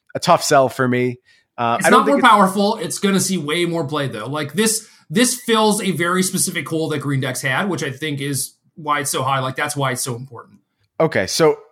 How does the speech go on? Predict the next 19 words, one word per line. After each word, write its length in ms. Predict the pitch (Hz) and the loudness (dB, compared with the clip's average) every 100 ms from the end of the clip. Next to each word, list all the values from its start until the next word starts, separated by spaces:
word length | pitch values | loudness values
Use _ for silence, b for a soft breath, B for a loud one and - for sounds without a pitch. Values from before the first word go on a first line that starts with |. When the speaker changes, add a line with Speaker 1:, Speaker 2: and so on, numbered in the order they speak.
| 196 | 4
Speaker 1:
in 220 | 208 220 | 6 6
the 60 | |
moment, 540 | 214 156 143 160 190 - _ | 6 6 4 4 0 -4 _
I 100 | 123 | -2
can 220 | 123 143 123 | -2 0 -2
agree 220 | 107 117 | 0 0
with 120 | 104 | 0
this 200 | 101 - | -4 -8
assessment. 480 | 92 92 - 73 - | -6 -8 -8 -16 -8
This 120 | 113 | -6
seems 220 | - 117 | -2 -2
like 140 | 104 107 | -2 -4
a 40 | |
very 300 | 95 101 101 | -2 0 0
important 480 | 92 98 95 78 82 | -4 -6 -6 -6 -8
card, 320 | - 87 82 B B B - | -6 -6 -8 B B B -2
but 120 | 135 | -2
it's 140 | 131 | 0
likely 580 | 147 165 160 170 180 185 | 2 2 2 0 0 -2